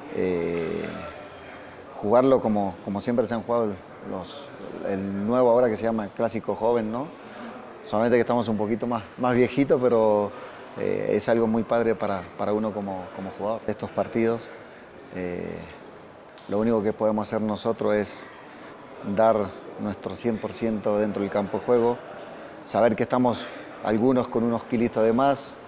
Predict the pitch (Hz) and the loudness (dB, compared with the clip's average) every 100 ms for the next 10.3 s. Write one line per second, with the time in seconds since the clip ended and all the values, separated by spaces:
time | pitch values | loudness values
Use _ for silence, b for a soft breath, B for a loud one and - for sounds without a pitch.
0 | B B - 110 117 117 - 117 113 117 | B B -4 0 2 2 2 2 4 4
1 | 151 151 123 110 104 101 95 - B B | 2 4 6 6 6 4 2 -2 B B
2 | B B B - 98 101 95 92 90 92 | B B B -6 2 4 4 2 0 -4
3 | 90 92 90 - - - - - 107 117 | -4 -6 -10 -14 -16 -16 -16 0 4 4
4 | 123 123 113 101 90 - 98 98 95 - | 4 4 4 4 2 -2 0 2 0 0
5 | 101 98 104 131 131 117 120 - 113 120 | 0 0 2 2 4 2 0 0 0 2
6 | 117 - 123 123 104 98 - 107 113 101 | 0 0 -2 -2 -2 -2 0 2 2 -2
7 | - B B B - - 50 50 50 50 | -8 B B B -10 -6 -4 -2 -4 -6
8 | 50 50 50 50 - - - - 101 113 | -8 -10 -12 -14 -16 -18 -12 0 2 4
9 | 110 110 120 117 110 104 110 113 107 110 | 4 4 4 2 2 2 2 2 2 2
10 | 113 110 | 2 2